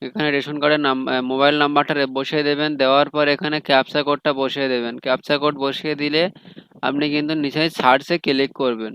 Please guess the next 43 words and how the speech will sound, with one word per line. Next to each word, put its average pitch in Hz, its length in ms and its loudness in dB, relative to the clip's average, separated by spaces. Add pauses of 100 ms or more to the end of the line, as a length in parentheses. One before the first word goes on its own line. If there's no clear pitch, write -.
সার্চে 147 380 4
ক্লিক 151 320 -2
করলাম। 151 460 0
সার্চে 135 420 -4
ক্লিক 143 300 -4
করলে 151 220 0
দেখতে 151 260 -2
পাচ্ছেন 151 280 -2
এখানে 147 300 -6
কিন্তু 151 260 -4
লোডিং 143 440 -2
নিচ্ছে। 156 500 -4
লোডিং 147 280 0
নেওয়ার 160 340 2
পর 143 260 2
এখানে 151 340 -2 (100)
কি 151 180 -2
নামে 143 300 2
অ্যাপ্লাই 147 320 4
করা 151 220 2
ছিল 151 180 -2
সেটা 139 260 -2
কিন্তু 147 360 -2
ওখানে 151 280 -4
ফার্স্ট 143 380 0
দেখাচ্ছে 143 520 -2
এবং 143 340 -6
স্ট্যাটাস - 360 -6
কিন্তু 151 260 -6
এখানে 151 300 -2
দেখিয়ে 139 300 -4
দিচ্ছে 147 260 -6
যে 143 160 -2
এখানে 143 260 -4
কিন্তু 147 260 -4
অ্যাপ্রুভ 139 520 2
হয়ে 143 180 -2
গেছে, 147 300 0
আপনারা 143 280 2
দেখতেই 135 380 -2
পাচ্ছেন। 127 380 0
এবং 143 300 -6
কত 143 180 4